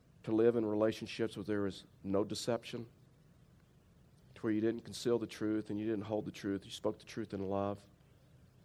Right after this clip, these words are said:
without anger, attacks, calling each other names, where you build relationships built on trust, where you love one another, you trust one another, where you, you struggle together as a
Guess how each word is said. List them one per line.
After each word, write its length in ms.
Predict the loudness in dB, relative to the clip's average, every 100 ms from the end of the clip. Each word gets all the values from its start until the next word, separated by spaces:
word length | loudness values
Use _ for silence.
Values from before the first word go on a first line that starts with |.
| -20 -20 -20 -18
without 280 | 2 4 4
anger, 300 | 4 2 2
attacks, 420 | -2 0 0 0
calling 320 | -4 -2 0 0
each 200 | -2 -4
other 160 | -2
names, 580 | -2 -2 -2 -6 -12 -20 -20 -20 -20 -20 -20 -20 -20 -20 -20 -20 -20 -20 -20 -20 -20 -6
where 100 | -6
you 60 |
build 280 | 4 6 6
relationships 720 | 4 2 2 -2 -4 -4 -6 -14 -2
built 200 | -2 -2
on 200 | -6 -8
trust, 540 | -4 -2 -2 -4 -10
where 100 | -8
you 80 | -4
love 260 | 0 0
one 120 | 0 -2
another, 260 | -2 -4
you 140 | -6 -8
trust 320 | -4 -4 -4
one 120 | -4 -4
another, 380 | -2 -2 -4 -8 -20 -20 -20 -20 -20 -20 -20 -12
where 120 | -4 -2
you, 140 | -2 -6 -20
you 100 | -10
struggle 640 | -8 -8 2 4 4 2 0
together 480 | -8 0 2 4 4
as 140 | 2
a 100 | 0